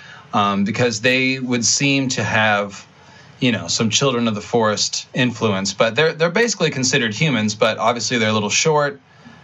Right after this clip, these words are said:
and, uh, they manifest green sight sometimes. And let's see here. Okay. If you've come here to debate R L J,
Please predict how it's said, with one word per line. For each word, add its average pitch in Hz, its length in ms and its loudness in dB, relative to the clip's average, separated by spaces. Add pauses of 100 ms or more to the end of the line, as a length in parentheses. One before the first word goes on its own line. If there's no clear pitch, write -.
(100)
and, 101 460 2
uh, 98 120 2
they 104 100 -2
manifest 107 480 0
green 123 200 0
sight 117 300 0
sometimes. 113 840 0 (800)
And 95 400 0
let's 92 160 -2
see - 200 -2
here. 87 340 -10
Okay. - 840 -8 (1160)
If - 160 0
you've 131 140 0
come 156 260 0
here 160 260 0
to 151 140 -4
debate 120 440 0
R 127 280 2
L 123 180 2
J, 101 600 -2